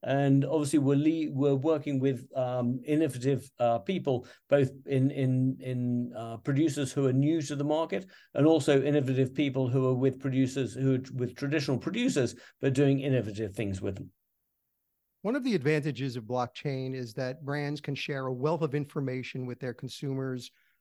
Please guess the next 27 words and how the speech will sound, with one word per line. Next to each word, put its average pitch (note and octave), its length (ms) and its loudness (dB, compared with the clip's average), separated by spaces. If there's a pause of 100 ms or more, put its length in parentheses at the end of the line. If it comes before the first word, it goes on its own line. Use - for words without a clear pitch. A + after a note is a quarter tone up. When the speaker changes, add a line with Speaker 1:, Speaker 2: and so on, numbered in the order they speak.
(140)
Speaker 2:
While D3 160 -2
there D#3 140 2
is D3 100 -6
a D3 40 -8
great D3 340 -2
value D3+ 460 0
in D3 160 -2
end-to-end D3+ 540 -4
visibility, D#3 640 -2
the C#3+ 100 -4
data D#3+ 300 0
on D#3+ 140 -2
the D3 80 -4
blockchain D3 680 -4
cannot C#3 320 -6
be D3 80 -14
changed C3+ 400 -6
once B2 360 -6
it's A#2+ 140 -14
established. B2+ 680 -6 (560)
There D#3 140 0
can D3 380 -4
still D#3+ 320 -4
be D3 160 -4
human D3 320 -2
error C3 440 -2
or B2 420 -4